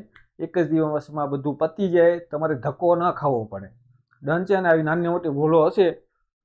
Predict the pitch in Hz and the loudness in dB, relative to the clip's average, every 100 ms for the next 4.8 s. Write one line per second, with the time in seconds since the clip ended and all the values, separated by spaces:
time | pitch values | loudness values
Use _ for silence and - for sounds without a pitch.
0 | 139 156 165 160 151 170 175 165 165 180 | -4 -2 0 2 2 2 4 4 4 2
1 | 175 165 156 160 160 165 165 165 165 160 | -2 -2 -2 -2 -2 -2 -2 0 -2 -2
2 | 160 - _ - 165 170 175 170 165 165 | -4 -8 _ -2 0 2 0 2 0 2
3 | 160 143 156 151 143 147 165 165 160 156 | 0 2 4 6 6 6 4 4 2 2
4 | 151 147 147 143 147 156 160 156 | 0 2 2 0 -4 -2 0 -2